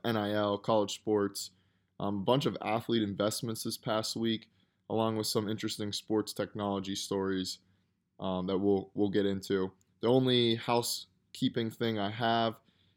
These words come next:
is that many of you, you love the articles, you enjoy this podcast, but you want even some more opinions. So, I mean, heck, I, I'm full of opinions, happy to give those on top of the stories I'm telling here.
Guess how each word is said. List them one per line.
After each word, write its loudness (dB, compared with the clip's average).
is 6
that 4
many 4
of 2
you, 4
you 0
love 8
the 6
articles, 4
you 0
enjoy 4
this 2
podcast, 2
but 2
you 0
want -2
even -2
some -6
more 2
opinions. -4
So, 0
I -6
mean, -4
heck, 0
I, 0
I'm -2
full 8
of 4
opinions, 0
happy 2
to 2
give 2
those 4
on -4
top -2
of -6
the -2
stories 0
I'm -6
telling -4
here. -4